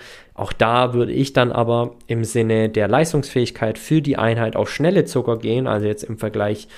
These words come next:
zu einem normalen, in Anführungsstrichen normalen Fastenbrechen, nicht unter sportlichen Bedingungen. Also hier könnten beispielsweise auf schnelle Zucker gesetzt werden, Gels, ähm, oder auch, äh,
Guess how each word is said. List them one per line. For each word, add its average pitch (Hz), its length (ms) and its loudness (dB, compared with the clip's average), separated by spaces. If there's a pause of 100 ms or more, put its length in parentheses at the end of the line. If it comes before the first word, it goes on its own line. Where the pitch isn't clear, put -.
(400)
zu 107 800 0 (260)
einem 101 380 -4 (260)
normalen, 104 680 0
in - 60 -8
Anführungsstrichen 110 640 -4
normalen 98 520 -2
Fastenbrechen, 104 1200 -8
nicht 123 340 0
unter 107 160 -2
sportlichen 107 680 -6 (300)
Bedingungen. 117 640 0 (600)
Also 101 200 0
hier 127 240 6
könnten 110 300 0
beispielsweise 101 600 -2
auf - 120 -10
schnelle 107 360 -2
Zucker 113 280 -4
gesetzt 101 440 -8
werden, 101 280 -4 (480)
Gels, 107 680 4 (380)
ähm, 95 760 -4 (360)
oder 101 680 0
auch, - 480 -6
äh, 107 320 -10